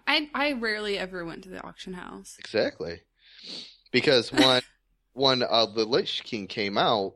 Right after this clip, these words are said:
Speaker 2: the auction house l-, was so flooded with stuff,
Speaker 1: Mm-hmm.
Speaker 2: and the value of money was so low that there really wasn't a point to it.
Speaker 1: Yeah.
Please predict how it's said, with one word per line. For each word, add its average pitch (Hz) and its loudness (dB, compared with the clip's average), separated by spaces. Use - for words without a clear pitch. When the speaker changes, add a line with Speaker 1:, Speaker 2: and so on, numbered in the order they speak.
Speaker 2:
the 110 0
auction 117 0
house 107 -2
l-, 110 -14
was 110 0
so 147 4
flooded 120 0
with 104 0
stuff, - 2
Speaker 1:
Mm-hmm. 196 -6
Speaker 2:
and 113 -2
the 202 0
value 113 2
of 104 -2
money 107 0
was 98 -2
so 104 2
low 98 2
that 98 2
there 98 -4
really 104 0
wasn't 98 -2
a - -18
point 139 -4
to 85 -4
it. - -8
Speaker 1:
Yeah. 175 -12